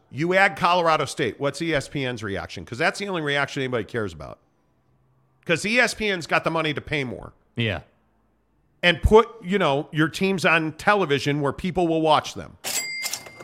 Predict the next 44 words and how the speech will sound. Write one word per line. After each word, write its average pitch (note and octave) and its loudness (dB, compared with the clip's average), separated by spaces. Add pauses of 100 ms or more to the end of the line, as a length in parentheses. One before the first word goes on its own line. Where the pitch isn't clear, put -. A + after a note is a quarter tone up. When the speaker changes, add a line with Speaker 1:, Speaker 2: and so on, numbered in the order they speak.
(420)
Speaker 1:
Like, A3 -4
it B3 -4
just C4+ -6
doesn't C4+ -4
make B3+ -6
any B3 -6
sense, - -8
uh, D3+ -6
like, E3+ -4
with F3 -2
all G#3+ 6
due G3+ -2
respect. F#3+ -4
Speaker 2:
Yeah. A2+ 0
Speaker 1:
That's - -10
why - -4
I C#4+ 0
said, - -2
like, E3+ 0 (240)
everybody D4 6
who B3+ 4
thinks A3+ 0
that G#3+ 4
the, F#3 2
the, E3 0 (100)
the D#3+ 0
Utes G3 -2
are, D3 2 (100)
they're G3 4
in F#3 6
the D3+ 4
pa-, E3 6
they're D#3 6
in G#3 4
the D3+ 2
Big E3 0
twelve. C3+ -2 (840)
I'm G3+ 2
telling A3 -2
you F3+ -2
now, D#3 0 (720)
I E3+ 6
think A3 -4
eventually E3+ -2